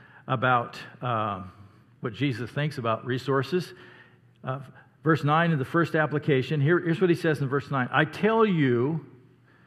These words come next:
this is to his disciples, "Are you a disciple? Are you a Christ follower? I tell you, use worldly gain, wealth to gain friends for yourselves." Just like the man in the story.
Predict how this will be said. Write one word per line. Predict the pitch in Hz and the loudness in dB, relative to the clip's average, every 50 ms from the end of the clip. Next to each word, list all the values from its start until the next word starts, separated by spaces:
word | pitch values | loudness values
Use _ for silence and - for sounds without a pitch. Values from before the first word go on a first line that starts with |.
| _ _ - _ _ _ _ _ | _ _ -20 _ _ _ _ _
this | - 139 - - | -6 -6 -4 -4
is | 156 - | -6 0
to | - 196 214 | 2 2 4
his | 226 196 175 | 4 4 4
disciples, | 196 214 - - 196 190 185 180 - 160 139 113 98 - | 2 0 2 4 4 4 4 4 2 0 -2 -2 -2 0
"Are | 156 147 | 2 4
you | 156 160 185 214 233 | 4 4 4 6 6
a | 240 | 6
disciple? | 220 240 208 - - 202 202 190 185 - 156 139 120 - | 6 6 4 4 6 6 6 6 4 2 0 -2 0 0
Are | 135 151 | 2 2
you | 160 160 185 226 240 233 | 4 4 4 6 6 4
a | 214 | 4
Christ | - - 202 202 196 196 165 - | 4 4 4 6 6 4 2 -2
follower? | - 165 160 147 143 139 131 120 113 98 85 - - - - - | -4 0 2 2 2 2 2 0 -2 -4 -6 -8 -14 -20 -16 -2
I | - 170 180 180 | 2 4 6 6
tell | 175 - - 208 226 233 233 226 208 | 4 2 2 4 6 6 8 8 6
you, | 196 175 156 151 147 147 139 143 - - - - - | 6 6 4 4 4 2 0 -2 -6 -14 -20 -10 -4
use | 151 147 175 220 240 240 240 233 233 220 180 143 - - - - | 2 6 6 8 8 8 6 4 4 2 0 -2 -6 -12 -12 -6
worldly | - 147 175 202 208 208 202 208 180 180 196 190 196 190 - - - - - - - - _ _ 117 | 2 6 8 8 8 8 6 4 6 6 6 6 6 2 -2 -6 -12 -20 -20 -20 -20 -20 _ _ 2
gain, | 139 170 170 170 170 165 151 - - - | 4 4 4 4 2 0 -2 -6 -10 -8
wealth | - 160 151 190 185 170 151 143 147 143 - - - - - - | 0 4 6 6 8 8 6 4 2 0 -4 -10 -16 -18 -4 -4
to | 151 143 | -2 0
gain | 127 160 156 151 147 127 | 2 2 2 2 0 -2
friends | - - - - 196 196 180 156 139 135 131 135 120 - - - - - - _ _ _ _ _ _ _ | -4 -4 2 4 4 6 6 4 2 0 0 -2 -4 -8 -12 -18 -20 -20 -20 _ _ _ _ _ _ _
for | - 139 | -2 0
yourselves." | 135 131 139 123 - - 139 120 104 98 - - - - - - _ _ _ _ _ _ _ _ _ _ _ _ _ _ - - _ - - _ _ - _ _ _ _ _ _ _ _ _ _ _ _ _ _ _ _ _ _ | 2 2 2 0 0 0 -2 -2 -2 -4 -10 -16 -18 -20 -20 -20 _ _ _ _ _ _ _ _ _ _ _ _ _ _ -20 -20 _ -20 -20 _ _ -20 _ _ _ _ _ _ _ _ _ _ _ _ _ _ _ _ _ _
Just | 190 180 | -6 -2
like | - 147 135 - | 0 0 0 0
the | 147 | 0
man | 139 147 156 175 | 0 0 2 2
in | 185 | 0
the | 185 | 0
story. | 170 - - 220 226 220 185 120 | 0 0 0 0 2 2 0 -2